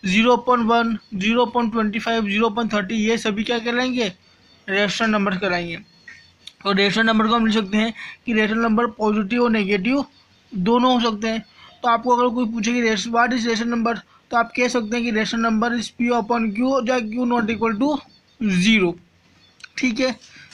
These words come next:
तो क्या होता है, ration number P upon Q के फॉर्म में होता है और Q not equal to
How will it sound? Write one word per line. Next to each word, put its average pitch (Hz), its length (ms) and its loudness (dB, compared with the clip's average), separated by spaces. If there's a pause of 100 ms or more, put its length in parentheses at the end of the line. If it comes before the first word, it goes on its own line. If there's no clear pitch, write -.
तो 220 180 2
क्या 233 200 0
होता 240 180 0
है, 254 120 0
ration 233 260 0
number 240 180 0
P 233 200 -2
upon 233 260 0
Q 220 240 -2
के 240 60 0
फॉर्म 233 240 -2
में 233 100 0
होता 226 240 0
है 247 140 0
और 240 220 -6
Q 233 120 -2
not 226 180 0
equal 214 420 -2
to 277 140 -4